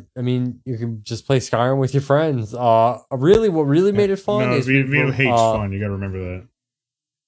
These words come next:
Speaker 1: You're right. You're right. Uh, it's just we, we've been playing the game. Uh, I think every town we go to, uh, Knoxville immediately,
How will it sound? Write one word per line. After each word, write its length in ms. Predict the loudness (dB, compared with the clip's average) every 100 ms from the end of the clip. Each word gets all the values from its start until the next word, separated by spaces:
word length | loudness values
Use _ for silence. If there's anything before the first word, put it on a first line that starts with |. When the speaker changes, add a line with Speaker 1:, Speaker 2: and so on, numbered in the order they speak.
| _ _
Speaker 1:
You're 260 | -10 -4 0
right. 280 | 0 0
You're 120 | -2 -4
right. 360 | -2 -2 -6 -12 _ _ -8
Uh, 460 | 0 2 2 -2 -6
it's 180 | -8
just 280 | -6 -8 -6
we, 180 | -2 -2
we've 220 | 0 -2
been 140 | -2 -2
playing 260 | -2 0
the 80 | -2
game. 500 | -2 -2 -2 -4 -4
Uh, 460 | -2 0 0 -4 -8 _ -8
I 80 | -4
think 220 | -2 -2
every 220 | -2 -2
town 300 | 0 -2 0
we 80 | -2
go 200 | 0 0
to, 320 | 0 0 0
uh, 240 | 2 0
Knoxville 520 | -2 -4 -6 -6 -4 -2
immediately, 840 | 0 0 -2 -2 -2 -4 -6